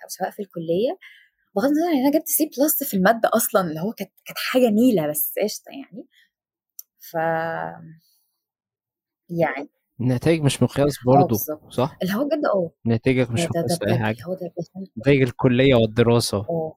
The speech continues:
Speaker 2: مش مقياس لأي حاجة، بس في نتائج تانية بتبقى
Speaker 1: مم.
Speaker 2: مقياس يعني.
Speaker 1: بس فيعني شوفوا وجربوا، وعادي لو الكلية ما جاتش معاكوا سكة،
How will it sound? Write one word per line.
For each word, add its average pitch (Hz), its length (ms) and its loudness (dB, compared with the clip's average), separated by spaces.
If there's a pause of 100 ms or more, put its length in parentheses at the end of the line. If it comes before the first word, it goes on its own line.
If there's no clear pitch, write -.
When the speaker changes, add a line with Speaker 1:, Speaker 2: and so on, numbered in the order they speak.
Speaker 2:
مش 117 240 -8
مقياس 113 340 -4
لأي 110 100 -6
حاجة، 107 100 -4
بس 107 140 -4
في - 80 2
نتائج 120 300 2
تانية 117 240 4
بتبقى 98 220 -4
Speaker 1:
مم. 101 60 -2
Speaker 2:
مقياس 107 380 -6
يعني. 120 160 -10
Speaker 1:
بس 359 200 0
فيعني 190 580 -4 (840)
شوفوا 240 580 -4 (120)
وجربوا، 220 1000 -2
وعادي 277 440 0
لو 208 100 2
الكلية 208 340 0
ما 247 100 -2
جاتش 277 180 -8
معاكوا 240 280 -6
سكة، - 460 -14